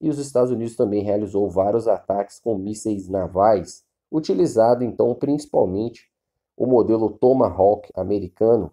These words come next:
entre outros sistemas de mísseis de menor potencial. Os Estados Unidos deixou bem claro que essa situação ainda não terminou e que ainda podem ter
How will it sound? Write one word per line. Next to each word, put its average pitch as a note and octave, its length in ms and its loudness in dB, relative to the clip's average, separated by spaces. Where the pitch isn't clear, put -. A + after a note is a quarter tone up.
entre B2+ 320 -2
outros B2+ 400 0
sistemas G#2+ 480 -4
de B2 100 -6
mísseis A#2 600 -8
de G2+ 100 -14
menor G#2 360 0
potencial. G2 840 -4
Os F#2 180 -6
Estados A#2+ 280 2
Unidos D#3+ 320 0
deixou C3 280 0
bem B2 240 -2
claro A2 480 2
que A#2 120 -2
essa A#2 160 -4
situação A#2 760 -2
ainda G2+ 300 0
não A2 160 2
terminou B2 640 0
e C#3+ 120 -8
que D3 180 0
ainda B2+ 260 4
podem A2+ 400 2
ter A2 300 -6